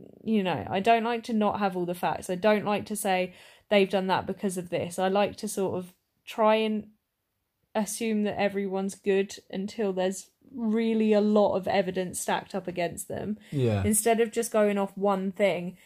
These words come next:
Speaker 1: But I find that a lot of the time other people, it's, like, one thing. So then I,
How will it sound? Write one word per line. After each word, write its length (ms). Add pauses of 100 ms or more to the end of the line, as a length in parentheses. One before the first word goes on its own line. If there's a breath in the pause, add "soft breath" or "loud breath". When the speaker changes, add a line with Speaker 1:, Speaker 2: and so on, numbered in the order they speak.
(260 soft breath)
Speaker 1:
But 80
I 80
find 280
that 420
a 60
lot 160
of 80
the 100
time 260
other 220
people, 420
it's, 300
like, 140
one 360
thing. 380
So 160
then 460
I, 360